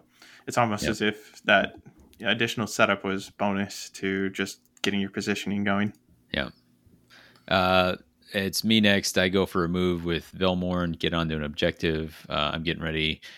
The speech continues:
Speaker 2: If I can get a kill, then Path to Victory will be doable. Um,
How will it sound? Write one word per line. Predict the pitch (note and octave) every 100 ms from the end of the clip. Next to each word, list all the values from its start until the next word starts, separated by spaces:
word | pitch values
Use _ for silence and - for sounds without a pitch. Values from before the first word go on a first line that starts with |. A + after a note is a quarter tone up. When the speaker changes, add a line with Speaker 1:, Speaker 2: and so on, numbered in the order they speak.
| -
Speaker 2:
If | - D#2+
I |
can | D#2+
get | D#2+
a | D#2
kill, | - E2 D#2+
then | D2+ D2
Path | - C#2+ -
to |
Victory | D2+ E2 - E2
will | E2
be | D#2+ D#2 D#2 F2
doable. | F2 E2 D#2+ E2 E2 - _ _ _ _ -
Um, | D2+ D2+ C#2+ C#2 C#2 C#2+